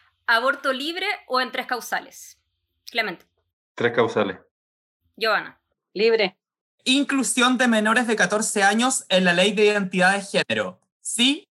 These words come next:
Speaker 4: o no? Clemente.
Speaker 2: ¿Y por qué siempre primero yo?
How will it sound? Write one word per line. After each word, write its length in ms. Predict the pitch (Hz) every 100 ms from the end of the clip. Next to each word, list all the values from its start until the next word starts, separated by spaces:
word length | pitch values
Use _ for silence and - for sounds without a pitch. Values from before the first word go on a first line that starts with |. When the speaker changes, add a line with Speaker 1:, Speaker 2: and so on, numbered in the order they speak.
| _
Speaker 4:
o 100 | -
no? 420 | 185 127 92 - _ _ _ _ _ -
Clemente. 540 | 151 143 104 92 - _ -
Speaker 2:
¿Y 80 | 113
por 120 | 127
qué 120 | 185
siempre 280 | 190 208 175
primero 380 | 131 131 135 135
yo? 400 | 123 160 175